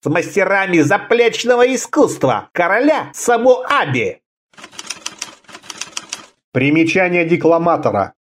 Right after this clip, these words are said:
Упоминается период совместного пиратства Конана с Белит. Об этом подробнее в новелле Роберта Говарда «Королева Чёрного побережья». Конец примечания.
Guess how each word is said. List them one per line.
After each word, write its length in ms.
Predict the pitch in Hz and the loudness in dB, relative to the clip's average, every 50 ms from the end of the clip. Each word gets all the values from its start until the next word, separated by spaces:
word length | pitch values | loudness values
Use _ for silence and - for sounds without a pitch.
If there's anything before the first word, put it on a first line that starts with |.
| _ _ | _ _
Упоминается 880 | - 120 107 147 147 151 160 165 170 180 175 175 170 160 - - 170 | -10 -4 -2 0 0 0 0 0 0 0 0 0 -2 -2 0 0 0
период 540 | 160 - 180 175 170 202 208 190 160 143 143 | 0 2 2 2 2 4 4 4 4 2 2
совместного 800 | - - 151 147 147 156 165 170 165 139 139 - 156 151 147 147 147 | 0 0 0 0 2 2 2 2 2 0 0 0 2 2 2 2 2
пиратства 520 | 160 156 165 170 170 151 - - 135 117 | 2 2 4 4 2 0 0 -2 -4 -4
Конана 500 | - - - 156 160 156 151 151 147 139 | -2 0 2 2 2 2 2 2 2 2
с 100 | 127 131 | 0 0
Белит. 560 | 127 127 151 165 160 131 117 107 104 - - _ _ _ _ _ _ | 0 0 2 2 2 2 2 0 -2 -4 -10 _ _ _ _ _ _
Об 260 | - 120 117 123 131 | -4 -2 -2 0 0
этом 340 | 170 180 170 175 175 165 165 | 0 0 2 0 0 0 0
подробнее 920 | - 165 160 160 180 185 196 190 170 147 135 127 117 113 107 104 95 92 - - | -2 -2 -2 0 0 2 2 2 2 2 0 0 0 0 0 -2 -4 -6 -10 -12
в 100 | 104 110 | -8 -4
новелле 560 | 127 143 147 151 156 165 170 160 147 139 139 | 0 0 2 2 4 4 4 4 4 4 4
Роберта 540 | 139 143 156 165 156 147 147 147 139 - 139 | 4 4 4 4 4 2 0 0 0 0 0
Говарда 680 | 135 139 170 185 180 160 139 123 113 110 113 104 92 - _ _ _ | 0 2 2 2 4 2 2 0 0 -2 -2 -2 -2 -6 _ _ _
«Королева 600 | - 135 127 135 143 143 147 151 165 156 147 139 | -4 0 2 2 4 4 6 6 6 4 4 2
Чёрного 480 | 143 - 165 165 151 151 147 147 143 135 | 2 2 2 4 4 4 4 2 2 2
побережья». 880 | 143 139 135 147 151 151 151 151 143 - - 104 107 107 95 90 - _ _ _ _ _ _ _ | 2 2 4 6 6 6 6 4 4 2 0 0 -2 -2 -2 -2 -6 _ _ _ _ _ _ _
Конец 460 | - 127 139 147 165 165 151 156 - | -2 -2 0 2 2 0 0 0 -2
примечания. 960 | - 139 135 135 139 135 135 - 143 131 120 110 107 104 101 98 95 - - | 0 0 2 2 2 2 2 0 0 0 0 0 -2 -2 -2 -4 -4 -6 -10